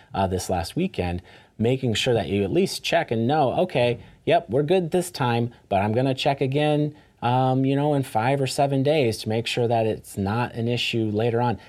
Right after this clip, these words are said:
That is so important and so hard for, to, to kind of communicate, because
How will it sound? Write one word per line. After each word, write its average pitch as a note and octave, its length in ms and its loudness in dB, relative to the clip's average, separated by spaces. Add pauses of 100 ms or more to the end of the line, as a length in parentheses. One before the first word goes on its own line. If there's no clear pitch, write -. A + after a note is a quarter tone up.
(160)
That D3 180 2
is B2+ 100 0
so D3+ 480 2
important A#2 640 -2
and A#2+ 180 -2
so A#3+ 240 0
hard G3+ 460 0
for, A2+ 340 0 (920)
to, A#2 320 0
to - 140 -8
kind C3 220 0
of A2 80 -2
communicate, C3+ 760 0
because A2+ 460 -2